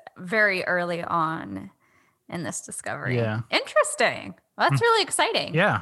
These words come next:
Speaker 2: I thought so. And I thought, like, the biggest thing was, like, how could something not change over such a long period of time?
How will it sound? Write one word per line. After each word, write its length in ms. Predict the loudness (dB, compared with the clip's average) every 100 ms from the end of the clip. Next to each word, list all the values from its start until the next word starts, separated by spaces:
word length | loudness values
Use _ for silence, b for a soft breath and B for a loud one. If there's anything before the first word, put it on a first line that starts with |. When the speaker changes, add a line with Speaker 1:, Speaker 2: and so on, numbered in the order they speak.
| -2
Speaker 2:
I 140 | 0
thought 200 | 2 2
so. 280 | 0 0 -2 -4 -20 _ b b b -4
And 240 | -2 -2 0
I 120 | 0
thought, 180 | 4 6
like, 160 | 6 4
the 80 | 0
biggest 400 | 2 2 2 4
thing 180 | 6
was, 160 | 6 4
like, 320 | 2 2 -2 -16 _
how 280 | -4 0 2
could 260 | 2 0
something 500 | 2 2 2 4 2
not 300 | 4 0 -2
change 720 | -2 2 2 2 -2 -6 -14 _ _ _
over 200 | -2 0
such 220 | 0 0 0
a 60 |
long 200 | 2 0
period 280 | 0 0 0
of 40 |
time? 440 | -2 -4 -2 -6